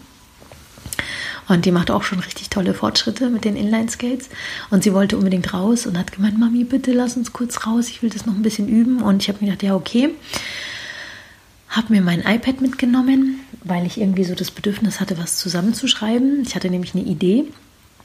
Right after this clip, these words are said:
Und hab mir gedacht, "Okay, dann fahren die Kinder eben draußen, ähm, Rollerblades, Fahrrad, was auch immer.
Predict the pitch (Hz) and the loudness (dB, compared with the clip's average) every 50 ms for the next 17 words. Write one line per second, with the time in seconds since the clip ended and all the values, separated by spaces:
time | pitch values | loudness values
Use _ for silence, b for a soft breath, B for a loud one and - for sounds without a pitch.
0 | _ - _ _ - - - 196 208 208 196 190 180 175 175 165 - 190 - - | _ -20 _ _ -16 -4 0 0 2 4 4 2 2 2 0 0 -2 -2 -2 0
1 | - 226 240 247 247 214 180 175 175 - - 185 180 175 175 180 - - 202 208 | 2 2 2 2 2 0 -2 -2 -4 -2 -2 -2 0 0 -2 -2 -2 0 0 2
2 | 208 196 196 190 180 175 175 170 180 170 175 - - 190 180 175 - 190 170 165 | 2 2 4 2 2 2 2 2 0 0 -2 -2 -2 -2 -2 0 0 0 0 0
3 | 165 165 175 190 190 170 165 160 165 190 202 214 226 226 220 208 190 190 190 180 | 0 0 0 0 0 -2 -2 -2 -4 -4 0 2 2 4 4 4 4 4 4 4
4 | 175 175 180 175 - - - - 190 185 185 - - 170 - - 180 - - 170 | 4 4 2 0 -2 -8 -4 -2 -2 -2 0 -2 -2 -4 -2 -2 -4 -4 -4 -4
5 | - - 226 247 262 254 247 - | -2 2 2 4 4 2 0 0